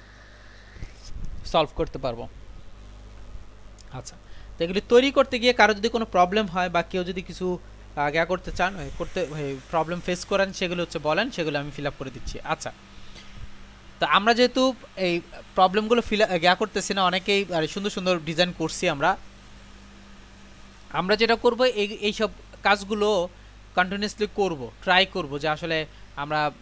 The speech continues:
পারতেছি বা চেষ্টা করতেছি। যেমন এই যে দেখেন টেক্সটের একটা design, এটা দেখেন একটা টেক্সটের design,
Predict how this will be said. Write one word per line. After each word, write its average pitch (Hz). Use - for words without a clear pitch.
পারতেছি 170
বা 156
চেষ্টা 190
করতেছি। 151
যেমন 185
এই 190
যে 190
দেখেন 180
টেক্সটের 185
একটা 185
design, 151
এটা 202
দেখেন 226
একটা 220
টেক্সটের 185
design, 127